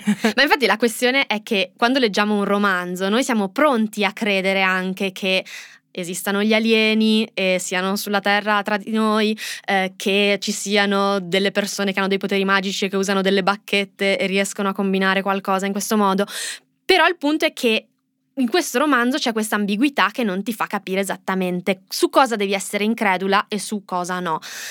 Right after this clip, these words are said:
Speaker 2: E
Speaker 1: Beh, a partire anche dai fatti veri, cioè una che si innamora del proprio cugino,
Speaker 2: Esatto.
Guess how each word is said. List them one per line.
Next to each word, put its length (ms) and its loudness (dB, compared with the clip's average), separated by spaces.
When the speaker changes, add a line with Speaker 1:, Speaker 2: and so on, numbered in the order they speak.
Speaker 2:
E 120 -4
Speaker 1:
Beh, 100 4
a 140 0
partire 340 2
anche 220 2
dai 160 0
fatti 300 -6
veri, 260 0
cioè 420 0
una 220 -6
che 80 -8
si 100 -14
innamora 300 -4
del 100 -2
proprio 240 -10
cugino, 380 0
Speaker 2:
Esatto. 240 -6